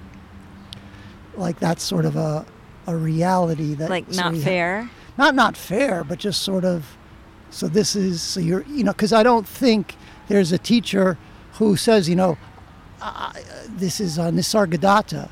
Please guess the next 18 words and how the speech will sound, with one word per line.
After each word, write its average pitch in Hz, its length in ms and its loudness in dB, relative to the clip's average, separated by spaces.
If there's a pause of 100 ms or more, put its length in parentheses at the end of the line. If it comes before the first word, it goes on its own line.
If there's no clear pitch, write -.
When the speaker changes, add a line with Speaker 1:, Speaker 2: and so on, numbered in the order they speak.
(400)
Speaker 1:
Uh, 170 280 -2
Sri 208 380 0
Nisargadatta 180 960 0
is 147 120 -6
an 185 80 -4
Indian 165 600 0 (360)
guru 175 500 2 (460)
who 190 380 4 (340)
really 208 540 4 (420)
is, 180 240 -2
uh, 226 140 -6 (120)
saying 170 600 0 (520)
that 180 320 -2 (1600)
we're 220 180 0
not 226 260 2
male 170 300 -2
or 175 160 0
female, - 480 -10